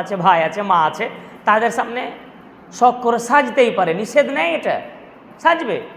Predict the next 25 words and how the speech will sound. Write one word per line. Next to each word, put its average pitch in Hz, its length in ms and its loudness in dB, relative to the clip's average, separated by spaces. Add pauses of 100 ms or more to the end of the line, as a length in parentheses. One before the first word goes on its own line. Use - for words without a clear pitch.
(200)
তোমরাও 311 340 0
সাজো 254 280 0
মেয়েরা, 214 280 0
কোনো 233 180 -2
অসুবিধা 214 380 -4
নেই। 117 100 -10 (680)
কিন্তু 349 480 0 (200)
যারা 208 300 4 (640)
কলেজে 285 480 4 (120)
তার 294 140 6 (120)
সাজটা 247 400 2 (100)
দেখাচ্ছে, 175 420 -8 (840)
প্রাইভেটে 320 640 4
গিয়ে 311 180 2
রূপচর্চাটা 285 680 0
দেখাচ্ছে, 226 240 -2 (180)
কাকে 254 460 6 (120)
দেখাচ্ছে? 294 440 0 (460)
ওখানে 247 320 2
তার 254 120 6 (100)
বাপও 254 320 6 (120)
নাই, 208 160 2 (160)
ভাইও 247 320 6 (120)
নেই, 254 120 -2 (120)
স্বামীও 330 360 2